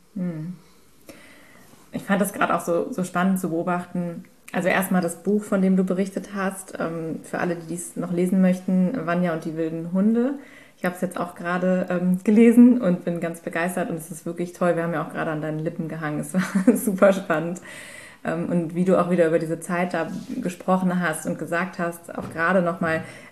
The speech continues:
es war, ich weiß nicht mehr genau, was du gesagt hast, es war ein Luxus, den ich da erfahren habe. Und es ist eigentlich so interessant, weil es halt genau das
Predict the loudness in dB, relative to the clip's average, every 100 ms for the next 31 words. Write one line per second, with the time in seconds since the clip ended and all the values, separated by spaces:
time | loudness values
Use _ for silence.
0 | -20 -8 -6 2 2 2 0 -8 -8 -2
1 | -2 -2 -2 -2 -2 0 0 -2 -2 0
2 | 0 4 4 2 2 4 4 0 0 2
3 | 0 0 0 0 0 0 -2 -6 -4 -6
4 | -6 -8 -20 -20 -10 0 0 0 -2 2
5 | 2 2 0 0 2 0 2 2 4 4
6 | 0 0 0 0 2 2 2